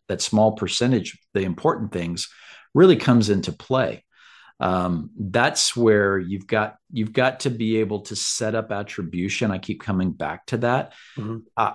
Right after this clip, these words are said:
Speaker 1: I would say to all agency owners, to all marketers that are listening to this, if you want to be invaluable and you don't want to be commoditized and you want to keep your customers, figure out,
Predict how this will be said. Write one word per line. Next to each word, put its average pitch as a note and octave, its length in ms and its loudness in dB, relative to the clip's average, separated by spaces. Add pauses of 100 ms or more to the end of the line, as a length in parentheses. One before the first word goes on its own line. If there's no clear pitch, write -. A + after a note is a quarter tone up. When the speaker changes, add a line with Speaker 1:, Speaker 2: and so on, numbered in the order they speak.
Speaker 1:
I A#2+ 100 6
would C#3+ 160 6
say A#2 340 4
to A2+ 160 -4
all B2+ 460 2
agency A#2 580 -2
owners, G#2+ 400 -4
to A2 180 -10
all A#2 160 -2
marketers G#2+ 720 -4
that G2+ 100 -4
are F#2 100 -6
listening A#2+ 440 -6
to C#3+ 100 -2
this, D#3+ 400 -4 (460)
if A2+ 160 0
you C3+ 80 8
want E3 160 8
to E3 60 8
be C3 220 4
invaluable A#2+ 1120 4
and G#2+ 220 -2
you A2 80 0
don't A#2 240 -2
want A#2+ 120 -2
to A2 60 -4
be G#2 160 -6
commoditized A2+ 1200 -4
and G2+ 140 -4
you G2 80 -2
want G2+ 180 -4
to - 80 -20
keep G#2+ 220 -6
your G2+ 100 -2
customers, D3 800 -2 (680)
figure E3 580 4
out, F#2 360 0